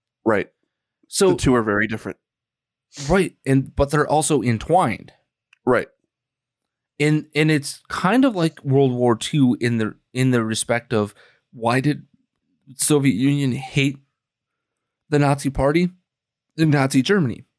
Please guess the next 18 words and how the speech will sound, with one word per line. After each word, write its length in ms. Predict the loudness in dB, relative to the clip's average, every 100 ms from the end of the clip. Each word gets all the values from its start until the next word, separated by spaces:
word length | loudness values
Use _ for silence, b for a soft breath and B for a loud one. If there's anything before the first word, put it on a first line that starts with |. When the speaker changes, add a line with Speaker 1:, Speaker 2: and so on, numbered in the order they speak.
| _ _ _ _ _ _ _ _ -10 -4
Speaker 2:
Because 240 | 0 0
it 60 | 0
was 120 | -2
a 40 | -2
battle 440 | -2 0 0 0
of 260 | -2 -4 -4 -16 -4
leftist 460 | -2 -2 -2 0
ideology, 720 | -2 -2 -2 -2 -4 -10 -16 -20 _ _ _ -4
right? 180 | -2 0
It 60 | -2
was 140 | -2
a 60 | -2
battle 360 | -4 -4 -4
of 120 | -6 -6
communism 640 | -2 0 0 -2 -4 -4
versus 420 | -4 -6 -10 -12 -10
socialism. 640 | -2 0 -2 -8 -14 -18 _ _ _ _ _ _ _ _ _ _ _ _ _ _ _ _ _ _ _ _ _ _ _ _ _ _ _ _ _ _ _ _ _ _ _ _ b b b _ _ -8
So 380 | 0 2 0